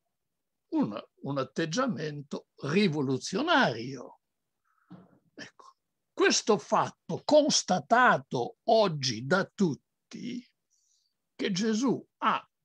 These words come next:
cambiato radicalmente, da quello che possiamo capire,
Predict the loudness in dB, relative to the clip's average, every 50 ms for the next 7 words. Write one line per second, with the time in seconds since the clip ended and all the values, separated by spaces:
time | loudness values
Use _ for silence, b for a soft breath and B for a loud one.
0 | _ _ _ _ -8 -6 -6 -6 -6 -4 -2 -2 0 -2 -2 -4 -6 _ -14 -14
1 | -14 _ _ -10 -6 -4 0 0 0 0 0 -2 -4 -4 -4 -6 -6 -4 -4 -2
2 | -2 -2 0 -2 -2 -2 -4 -6 -10 -12 -10 -8 -10 -6 -4 -2 -2 -2 -2 -4
3 | -4 -6 -4 -4 -6 -4 -4 -2 -2 -2 -2 -2 -4 -4 -4 -6 -2 2 4 6
4 | 6 6 6 4 2 0 -2 -6 -10